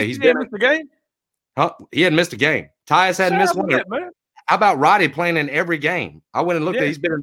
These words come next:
Speaker 2: all, he's appeared in all twenty-nine games.
Speaker 1: Well, Roddy
Speaker 2: I
Speaker 1: was gonna be my seasoning. Roddy was gonna get my seasoning too, but what, we're gonna say that one. Let's, let's
Speaker 2: Offensively,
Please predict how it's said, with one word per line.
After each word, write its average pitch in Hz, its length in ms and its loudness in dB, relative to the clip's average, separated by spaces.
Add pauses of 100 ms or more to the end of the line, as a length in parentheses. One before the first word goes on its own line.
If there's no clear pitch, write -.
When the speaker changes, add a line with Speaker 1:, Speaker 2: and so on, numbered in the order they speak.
(120)
Speaker 2:
all, 165 240 -2
he's 151 180 -8
appeared 156 280 -6
in - 20 -8
all 143 220 -4
twenty-nine 160 460 -6
games. 127 420 -6
Speaker 1:
Well, 196 140 -4
Roddy 277 260 2
Speaker 2:
I 220 160 6
Speaker 1:
was 254 100 2
gonna 214 140 -6
be 220 100 -6
my 196 160 -6
seasoning. 160 460 -10
Roddy 226 260 0
was 220 240 -4
gonna 175 140 -6
get 170 100 -10
my 156 140 -10
seasoning 143 400 -12
too, 147 160 -14
but 120 160 -14
what, 175 180 -10
we're 220 80 -8
gonna 180 160 -6
say 160 240 -8
that 123 160 -10
one. 98 140 -20
Let's, 120 100 -8
let's 247 420 2
Speaker 2:
Offensively, 214 100 -4